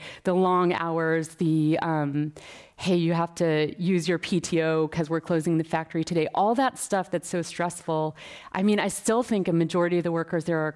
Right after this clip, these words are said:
like, they bleed Tesla or they leave Tesla. There's maybe, I'm totally guessing, this is not from a formal survey, but I'm guessing it's a seventy-five twenty-five split,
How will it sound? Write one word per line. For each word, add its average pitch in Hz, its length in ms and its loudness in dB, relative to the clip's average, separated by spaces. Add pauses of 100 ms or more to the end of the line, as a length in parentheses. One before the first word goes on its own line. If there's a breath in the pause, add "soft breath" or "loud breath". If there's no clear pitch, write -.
(140)
like, 156 400 -4
they 170 100 2
bleed 180 560 0
Tesla 160 400 -4
or 151 160 -2
they 143 120 -2
leave 143 280 -2
Tesla. - 480 -6 (300 loud breath)
There's 190 200 0
maybe, 185 460 2 (100)
I'm 196 200 0
totally 175 480 0
guessing, 160 380 2
this 165 180 -2
is 160 80 -2
not 160 200 -2
from 160 160 -2
a 156 60 -2
formal 170 340 -2
survey, 185 480 -2 (280 loud breath)
but 190 140 2
I'm 190 160 0
guessing 185 280 0
it's 165 160 2
a 175 60 0
seventy-five 165 680 -2
twenty-five 156 540 -4
split, 170 500 -2